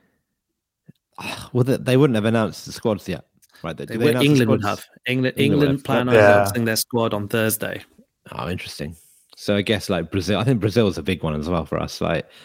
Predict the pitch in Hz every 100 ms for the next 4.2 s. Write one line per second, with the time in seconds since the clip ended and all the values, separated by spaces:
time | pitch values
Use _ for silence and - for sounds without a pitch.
0 | - - 87 - 87 82 80 78 78 78
1 | 76 82 78 87 82 80 - - - -
2 | _ - - - _ - 73 50 - -
3 | 85 78 82 80 78 80 - 90 101 98
4 | 95 78